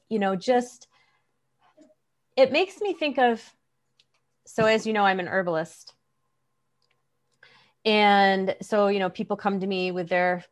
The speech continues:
health concerns and, you know, and I come up with herbs for them. And, you know, and sometimes, you know, definitely the plants have their medicine, but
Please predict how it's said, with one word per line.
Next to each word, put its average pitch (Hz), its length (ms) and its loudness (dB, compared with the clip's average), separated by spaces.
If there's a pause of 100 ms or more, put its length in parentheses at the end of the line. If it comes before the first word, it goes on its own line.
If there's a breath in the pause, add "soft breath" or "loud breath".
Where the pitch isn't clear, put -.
(140)
health - 680 -2 (260)
concerns 180 800 -4
and, 180 240 -4 (380 soft breath)
you 185 80 -8
know, 175 80 0
and 180 100 2
I 180 40 0
come 185 200 -8
up 180 120 -4
with 180 160 -8
herbs 185 300 -10
for 185 120 -10
them. 170 280 -6
And, 170 180 -14 (380)
you 208 80 -8
know, 196 300 0
and 220 120 -4
sometimes, 339 720 -4 (260)
you 240 200 -8
know, 214 160 0
definitely 247 420 2
the 202 60 -2
plants 208 720 -2
have 190 320 2
their 180 120 -2
medicine, 190 560 -4
but 175 260 -4